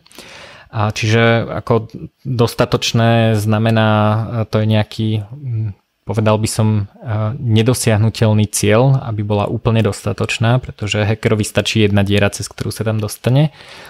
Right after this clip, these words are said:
Ale myslím si, že v porovnaní s inými krajinami na tom sme veľmi dobre, a, alebo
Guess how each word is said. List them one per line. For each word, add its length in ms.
Ale 160
myslím 240
si, 160
že 80
v 160
porovnaní 400
s 80
inými 320
krajinami 880
na 240
tom 320
sme 320
veľmi 320
dobre, 400
a, 640
alebo 480